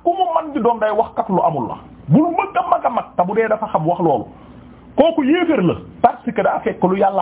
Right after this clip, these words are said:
xaraam daganal, xa non, farataal muy woor, mu ne waa ji mën ngaa bañ a woor, képp ku ne diw mën ngaa bañ a woor,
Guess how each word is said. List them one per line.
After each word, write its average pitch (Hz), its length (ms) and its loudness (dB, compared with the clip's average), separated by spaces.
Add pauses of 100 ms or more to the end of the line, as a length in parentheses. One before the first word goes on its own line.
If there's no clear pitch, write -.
xaraam 180 300 -2
daganal, 160 420 0 (220)
xa - 140 2
non, 233 180 0 (500)
farataal 247 480 0
muy 240 180 4
woor, 196 340 0
mu 185 120 -4
ne 214 80 0
waa 190 240 2
ji 160 80 -4
mën 180 180 0
ngaa 190 140 2
bañ 151 140 -6
a 135 40 -2
woor, 117 160 -2 (120)
képp 269 300 0
ku 233 100 2
ne 196 120 0
diw 190 180 2
mën 175 240 2
ngaa 196 160 0
bañ 170 180 -2
a 180 40 4
woor, 143 260 0